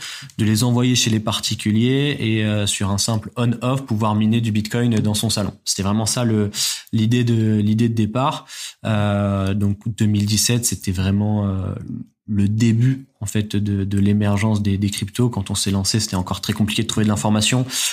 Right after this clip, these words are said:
Euh, il n'y a pas grand monde qui comprenait ce qui se passait. Et, euh, et puis on a eu le premier bull run de, de deux mille dix-sept qui, euh, enfin le premier bull run médiatique en tout cas,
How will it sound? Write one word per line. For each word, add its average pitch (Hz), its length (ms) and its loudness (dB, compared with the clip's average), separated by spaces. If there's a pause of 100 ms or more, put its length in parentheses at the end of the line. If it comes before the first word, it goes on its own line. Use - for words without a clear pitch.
(200)
Euh, 95 560 0
il 101 120 2
n'y 104 80 -2
a 90 60 0
pas 110 100 -2
grand 110 120 0
monde 120 200 2
qui 117 120 -2
comprenait 113 460 0
ce - 80 -2
qui - 100 -4
se - 100 -2
passait. 139 380 0 (480)
Et, 107 240 2
euh, 104 240 0
et - 100 -4
puis 127 120 -2
on 113 120 2
a 107 100 4
eu 110 100 4
le 107 100 2
premier 123 360 0
bull 117 180 2
run 120 220 2
de, 107 400 2
de 107 180 2
deux 107 140 0
mille 107 240 2
dix-sept 107 640 0
qui, 101 260 -2
euh, 95 400 0
enfin 92 160 -6
le 95 80 0
premier 107 220 0
bull 104 180 0
run 104 140 2
médiatique 110 640 2
en 107 60 0
tout 104 140 -8
cas, 113 220 -2